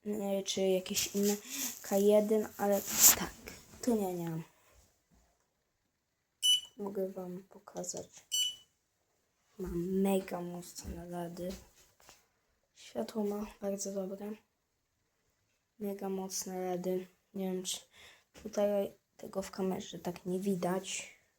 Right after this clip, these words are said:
Te ledy są jak coś fioletowe. Tu widać takie na biało bardziej, ale no, bo ta...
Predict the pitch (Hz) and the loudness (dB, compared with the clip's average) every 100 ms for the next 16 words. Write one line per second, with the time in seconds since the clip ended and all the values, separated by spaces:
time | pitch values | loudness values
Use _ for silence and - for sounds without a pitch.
0 | _ _ _ _ _ _ _ _ _ _ | _ _ _ _ _ _ _ _ _ _
1 | _ _ _ _ _ - 208 220 214 233 | _ _ _ _ _ 2 4 6 6 4
2 | 226 240 - 247 - - - 233 240 240 | 4 2 0 0 0 -2 -2 4 6 6
3 | 240 247 208 214 220 - - _ _ _ | 8 8 8 6 4 -4 -12 _ _ _
4 | _ _ _ _ _ _ _ - 208 208 | _ _ _ _ _ _ _ 0 4 6
5 | 220 - 233 220 214 214 208 226 214 202 | 6 4 0 0 2 6 8 10 10 6
6 | 196 202 208 208 226 - - 220 220 214 | 4 2 2 2 2 2 -2 -4 -2 -2
7 | 220 214 - _ _ _ - _ - _ | -2 -6 -8 _ _ _ -20 _ -20 _
8 | _ _ _ _ 220 208 214 - | _ _ _ _ -6 -6 -6 -10